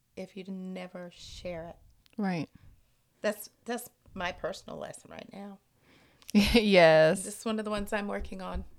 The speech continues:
Speaker 1: right now.
Speaker 2: Yeah, for sure. I've even been sharing the stuff that,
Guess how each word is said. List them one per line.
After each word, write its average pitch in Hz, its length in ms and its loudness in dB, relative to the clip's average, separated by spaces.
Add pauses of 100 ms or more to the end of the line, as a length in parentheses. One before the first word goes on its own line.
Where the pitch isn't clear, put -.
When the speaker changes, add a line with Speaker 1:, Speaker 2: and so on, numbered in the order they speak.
(240)
Speaker 1:
right 202 220 -2
now. 156 200 -8 (640)
Speaker 2:
Yeah, - 400 -6 (400)
for - 160 -2
sure. - 200 -2
I've 180 200 6
even 220 280 4
been 190 140 2
sharing 185 340 0
the 170 100 0
stuff 170 280 2
that, 151 440 6